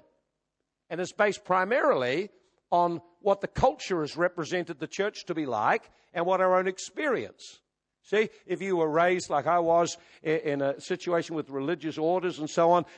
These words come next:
then you had certain mindsets about what the church was like. It's mainly about don't do this, don't do that, don't do something else. You understand?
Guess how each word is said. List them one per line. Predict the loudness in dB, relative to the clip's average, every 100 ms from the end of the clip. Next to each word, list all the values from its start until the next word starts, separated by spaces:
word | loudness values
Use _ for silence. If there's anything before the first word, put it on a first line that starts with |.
| -2
then | 0
you | 2
had | 2
certain | 2 0 0 0
mindsets | 2 4 2 -2 -4 -4
about | -2 -2
what | -2 -4
the | -6
church | -4 0 0 -2
was | -16 -8
like. | -8 -8 _ _ _ _
It's | _
mainly | -4 -2 -2
about | -2 -2 0
don't | -2 -2
do | -2 -2
this, | -4 -4
don't | -4 -4
do | -4
that, | -2 -2 -2
don't | -4
do | -4 -4
something | -4 -4 -6
else. | -8 -12 -18 _ _ _ _ _ _ _ _ _ _ _ _ _ _ _ _ -6
You | -4
understand? | -4 -4 -2 -2